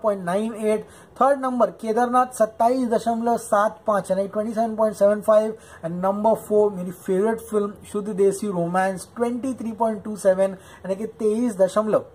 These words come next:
दो सात करोड़ रुपए कमाए थे। लेकिन वो दो हज़ार तेरह था, वो दो हज़ार उन्नीस है, वक्त बदलता है, साल बदलते हैं। And सुशांत सिंह राजपूत की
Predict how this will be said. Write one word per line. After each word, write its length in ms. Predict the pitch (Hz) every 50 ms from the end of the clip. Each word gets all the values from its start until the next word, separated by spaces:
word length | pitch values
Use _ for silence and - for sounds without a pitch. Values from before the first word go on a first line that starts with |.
| _ -
दो 180 | 151 175 208 214
सात 260 | 214 - 208 202 202 -
करोड़ 180 | 202 196 202 196
रुपए 160 | 196 190 196
कमाए 280 | - 185 180 190 196
थे। 80 | 190 214
लेकिन 180 | 226 254 320 330
वो 60 | 311
दो 200 | 220 226 247 262
हज़ार 140 | 262 269 269 262 -
तेरह 200 | 214 220 247 254
था, 160 | 202 214 220 - - - - - - -
वो 80 | 165 160
दो 200 | 151 180 196 208
हज़ार 160 | 214 220 214
उन्नीस 400 | 190 185 185 208 233 233 - -
है, 120 | 202 196 - - 143 143
वक्त 220 | 175 190 185 -
बदलता 340 | 180 185 190 196 196 180 -
है, 160 | 180 196 190 170
साल 300 | - - 180 180 202 202
बदलते 360 | 185 185 190 196 190 196 233
हैं। 160 | 202 185 180 - - - - - - 151 160
And 120 | 180 170
सुशांत 460 | - 175 170 - 185 196 202 202 196 190
सिंह 160 | - 190 190
राजपूत 440 | 170 165 160 - - - 208 180 -
की 100 | 202 175